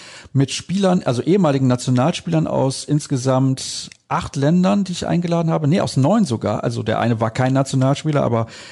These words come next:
für das Land brauchte ich noch einen Experten. Tausendfünfhundert Länderspiele, über tausendfünfhundert Länderspiele haben diese Experten absolviert.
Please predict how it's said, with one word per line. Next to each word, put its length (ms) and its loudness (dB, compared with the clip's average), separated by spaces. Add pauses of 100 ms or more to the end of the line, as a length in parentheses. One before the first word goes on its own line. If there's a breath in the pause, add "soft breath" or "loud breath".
(140)
für 120 -4
das 160 0
Land 200 0
brauchte 220 -2
ich 80 -10
noch 120 2
einen 100 0
Experten. 640 -2 (480 soft breath)
Tausendfünfhundert 1000 2
Länderspiele, 580 0
über 260 2
tausendfünfhundert 600 0
Länderspiele 420 2
haben 100 2
diese 200 -2
Experten 440 -4
absolviert. 460 -6